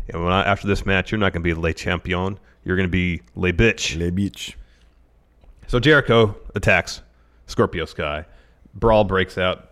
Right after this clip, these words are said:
Speaker 1: Pretty much all the Inner Circle gets into the ring. They have the upper hand. Uh, Santana handcuffs Christopher Daniels to one corner.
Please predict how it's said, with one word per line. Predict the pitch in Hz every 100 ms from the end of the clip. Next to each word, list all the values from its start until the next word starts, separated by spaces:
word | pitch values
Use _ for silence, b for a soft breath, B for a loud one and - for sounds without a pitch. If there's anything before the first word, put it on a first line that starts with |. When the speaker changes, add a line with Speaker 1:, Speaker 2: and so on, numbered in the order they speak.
| _
Speaker 1:
Pretty | - 117
much | 98
all | 98 90
the |
Inner | 85 82
Circle | - 85
gets | 82 82 -
into | 80 -
the | 80
ring. | 95 92 92 b b -
They | 98
have | 98 87
the | 87
upper | 82 82
hand. | 82 78 73 b b -
Uh, | 85 80 80
Santana | 73 101 92 117 104 90
handcuffs | 90 90 90 -
Christopher | 92 82 82
Daniels | 85 82 80
to | - 80 80 -
one | 95 87 92 85
corner. | - 90 78 80